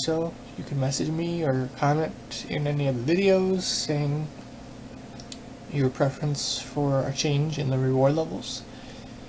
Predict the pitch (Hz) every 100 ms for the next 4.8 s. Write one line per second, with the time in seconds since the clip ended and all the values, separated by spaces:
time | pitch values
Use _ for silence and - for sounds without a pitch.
0 | - - - - - - 131 127 127 127
1 | 139 135 - - - - 151 147 - 147
2 | 135 127 131 - - - 143 135 135 -
3 | 139 147 139 - - 147 139 139 139 139
4 | 135 - 135 123 131 139 -